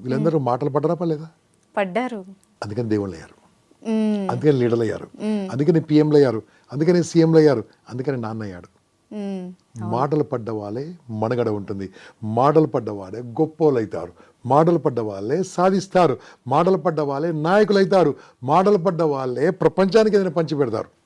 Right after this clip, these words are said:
Speaker 2: సూపర్.
Speaker 1: సార్ మాటలు పడాల్సిందేనా? పడాలే. ఎందుకు?
Speaker 2: మ్మ్.
Speaker 1: ఇంట్లో కూర్చుని అంటారు.
Speaker 2: అవును.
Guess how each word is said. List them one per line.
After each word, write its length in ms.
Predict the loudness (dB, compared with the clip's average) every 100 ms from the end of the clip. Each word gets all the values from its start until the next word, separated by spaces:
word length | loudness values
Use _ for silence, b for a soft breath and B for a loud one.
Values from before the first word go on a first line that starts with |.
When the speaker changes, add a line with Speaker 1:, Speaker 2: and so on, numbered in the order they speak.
| -14
Speaker 2:
సూపర్. 420 | -8 -8 -6 -10 _ -20 _ _ _ -8
Speaker 1:
సార్ 400 | -6 -4 -2 -2
మాటలు 240 | 0 0
పడాల్సిందేనా? 560 | 4 4 2 0 -2 -4 _
పడాలే. 720 | -6 -4 0 0 4 4 2 -6 b b
ఎందుకు? 320 | 2 4 6 4
Speaker 2:
మ్మ్. 460 | 2 -10 -18 -6
Speaker 1:
ఇంట్లో 220 | 2 4
కూర్చుని 280 | 4 2 2
అంటారు. 280 | 2 -2 -16 _ _ _ _ -20 _ _ _ -4
Speaker 2:
అవును. 340 | -2 -4 -6